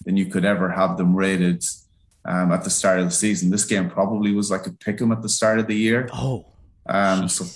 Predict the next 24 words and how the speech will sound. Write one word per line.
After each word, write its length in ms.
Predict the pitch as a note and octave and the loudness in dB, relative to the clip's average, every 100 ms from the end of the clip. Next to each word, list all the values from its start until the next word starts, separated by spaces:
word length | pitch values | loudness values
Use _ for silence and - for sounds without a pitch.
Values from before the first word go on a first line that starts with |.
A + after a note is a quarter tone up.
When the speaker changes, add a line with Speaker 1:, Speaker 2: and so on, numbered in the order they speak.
| - _ | -20 _
Speaker 1:
five 260 | G#2 A2 A2 | 2 2 2
and 80 | G#2 | 0
a 40 | |
half 280 | G#2 G#2 - | 0 -2 -4
points 400 | G#2+ A2+ A2+ - | 0 0 0 -2
for 280 | F#2 F#2 - | -4 -4 -2
the 240 | F#2+ F2+ - - | -2 -2 -6 -14
performance 540 | G2 - G#2 G#2 - | -10 -2 2 2 0
levels 300 | G2+ G#2 G2 | 0 0 -2
of 140 | G2 | -4
the 80 | - | -8
two 240 | - - G2+ | -6 -2 -2
teams, 420 | - G#2+ A2 A2 | 0 2 2 2
including 480 | F#2+ - G#2 G#2 G2+ | -4 -2 0 0 0
Trey 240 | - G#2 | 0 -2
Lance. 720 | G2+ G#2+ A#2 A#2 - - _ _ - _ | 0 -2 -2 -4 -6 -14 _ _ -20 _
It 80 | - | -6
seems 300 | - A2 G2+ | -2 0 0
like 120 | G2 | 0
a 20 | - | 0
Speaker 2:
Mm-hmm. 100 | F#2 | 2
Speaker 1:
lot 200 | F#2 F#2 | 0 0
to 100 | D2 | -4
us. 500 | C#2 - - - | -2 -4 -4 -8